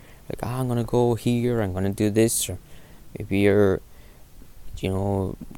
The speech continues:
challenges ahead of you, maybe some opportunities you're hoping to take advantage of,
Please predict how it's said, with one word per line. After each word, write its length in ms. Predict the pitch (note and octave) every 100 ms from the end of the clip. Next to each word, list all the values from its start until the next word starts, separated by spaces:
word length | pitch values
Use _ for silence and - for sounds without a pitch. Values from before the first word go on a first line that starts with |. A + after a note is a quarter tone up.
| - - -
challenges 680 | - - G#2+ A2+ B2 A#2 A#2+
ahead 280 | A#2+ A2 A#2+
of 140 | A#2
you, 300 | A2 A#2 A#2
maybe 340 | A2 F#2+ F2 F2+
some 360 | - F#2+ F#2+
opportunities 1040 | D#2+ - - - C3+ C#3 C3 - C3 C3 A#2
you're 120 | A#2+
hoping 220 | A#2+ A#2+
to 360 | A#2 - A#2+ A2+
take 180 | - B2
advantage 460 | A2+ A2+ G#2+ A2
of, 240 | A#2 G#2+